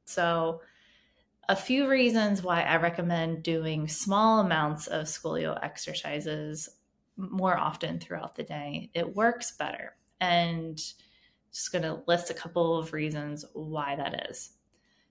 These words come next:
So the first one is consistency.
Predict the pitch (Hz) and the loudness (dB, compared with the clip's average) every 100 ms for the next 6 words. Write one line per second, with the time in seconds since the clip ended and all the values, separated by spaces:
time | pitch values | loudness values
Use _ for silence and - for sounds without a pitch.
0 | _ - 170 165 - 226 240 - 180 156 | _ -2 -2 -2 4 4 6 2 0 0
1 | 156 156 147 - 180 170 170 170 147 110 | 0 -2 -4 -4 -6 -2 -2 -2 -6 -6
2 | - 147 220 | -4 -4 -6